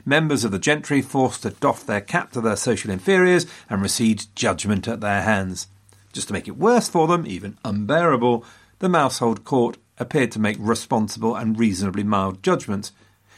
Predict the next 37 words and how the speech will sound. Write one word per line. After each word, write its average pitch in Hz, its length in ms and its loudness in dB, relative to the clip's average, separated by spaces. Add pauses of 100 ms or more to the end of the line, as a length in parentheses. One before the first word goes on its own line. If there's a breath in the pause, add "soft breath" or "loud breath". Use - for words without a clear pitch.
It - 60 -10
did 139 120 4
not 143 200 0
simply 104 240 -2
turn 110 180 -2
out 107 160 -4
to - 80 -18
be 104 80 -4
a 92 60 -6
cover 95 280 -8
for - 140 -10
vengeance. 95 640 -2 (1300 soft breath)
They - 160 2
sent 143 260 0
a 104 60 -6
petition 165 460 0
to 104 100 -2
Somerset, 143 520 0 (340 soft breath)
as 110 200 0
did 101 140 -4
the 165 120 2
other 190 160 2
camps, - 460 -10 (340)
and 120 100 0
you 95 60 2
can 113 160 -2
read 160 240 2
said - 320 -2
petition 104 420 -4
on 90 160 -8
the 98 80 -4
website 95 480 -6
if - 160 -14
you 107 80 -8
so 90 180 -10
desire. 98 420 0 (300 loud breath)
Essentially, 123 640 0